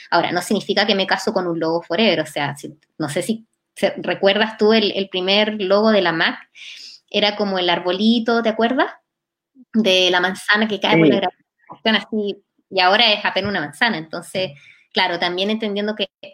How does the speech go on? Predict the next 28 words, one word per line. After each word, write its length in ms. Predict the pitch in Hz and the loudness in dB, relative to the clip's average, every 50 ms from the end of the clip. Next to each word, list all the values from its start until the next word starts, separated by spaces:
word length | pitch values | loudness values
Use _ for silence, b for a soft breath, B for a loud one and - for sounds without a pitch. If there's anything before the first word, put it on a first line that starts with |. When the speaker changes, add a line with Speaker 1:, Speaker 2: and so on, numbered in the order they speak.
| _ _ _ | _ _ _
Speaker 1:
el 180 | 196 190 196 - | -8 -8 -6 -6
primer 240 | 190 196 196 190 | -4 -4 -2 -2
logo 260 | 196 190 190 196 214 214 | 0 0 0 0 0 -2
probablemente 460 | 214 202 185 185 180 175 175 185 175 | -2 -4 -4 -4 -6 -8 -10 -8 -10
no 80 | 170 | -10
es 80 | 165 - | -10 -8
con 140 | - 226 214 | -6 -6 -6
el 100 | 202 202 | -6 -6
que 80 | - 180 | -8 -12
nos 160 | 175 170 - | -12 -12 -12
vamos 280 | 180 175 175 170 - 175 | -12 -10 -10 -10 -12 -10
a 40 | |
casar 460 | - 165 160 - - 226 226 226 226 226 | -8 -8 -10 -4 -2 -2 -2 -2 -2 -4
toda 180 | 233 240 247 | -2 0 0
la 120 | 262 269 254 | 0 0 0
vida, 340 | 208 185 190 220 254 - _ | 0 -2 -2 -4 -6 -6 _
pero 140 | 214 208 202 | -6 -6 -6
sí 160 | - - 262 | -4 -4 -4
es 100 | 262 - | 0 2
importante 960 | 294 285 277 - 262 262 - _ _ 180 170 175 175 - _ _ 240 285 302 | 0 0 2 0 -4 -4 -4 _ _ -4 -4 -4 -8 -12 _ _ -4 -4 -2
desde 300 | 233 208 190 185 190 185 | -2 -2 -2 -2 -4 -4
la 120 | 185 185 | -4 -6
filosofía 640 | - - 196 185 190 185 - - - - - 202 208 | -6 -8 -10 -10 -8 -10 -12 -14 -14 -6 -6 -4 -2
corporativa 760 | 208 226 220 - 233 233 233 233 - 202 196 196 208 240 247 | -2 -4 -4 -2 -2 -2 -2 -2 -2 -2 0 2 2 0 0
como 160 | - 220 208 202 | 0 -2 -2 0
proyectarnos 600 | 214 196 202 196 - _ 247 254 262 247 226 214 | 0 0 0 0 0 _ 2 6 6 6 6 4
un 120 | 202 202 | 2 -2
poquito. 360 | - 180 175 - 165 - - | -6 -8 -10 -8 -14 -16 -16